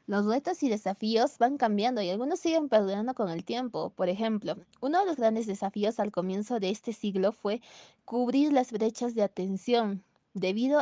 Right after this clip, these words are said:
a que no había una política de atención al cien por ciento, y esto es representado al pasar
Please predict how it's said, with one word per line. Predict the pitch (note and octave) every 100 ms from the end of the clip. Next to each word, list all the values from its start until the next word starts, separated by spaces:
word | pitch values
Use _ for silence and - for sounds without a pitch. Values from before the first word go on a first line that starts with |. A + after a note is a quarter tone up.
| -
a | G#3+
que | - G3+
no | A#3 D#4+
había | E4+ C#4 B3
una | A#3 A3
política | G#3+ G3+ G3 A3 A3+
de |
atención | G#3+ F#3 F#3 - A3
al | - G3 G3+
cien | A#3 A#3
por | A#3+ G#3+
ciento, | G#3 A3 G#3 - -
y | A3+ C4
esto | C4+ C4+
es | C#4
representado | A#3 G3+ F3 G3+ F#3+ G#3+ A3+ -
al | G#3 G3
pasar | - G3+ A3 G#3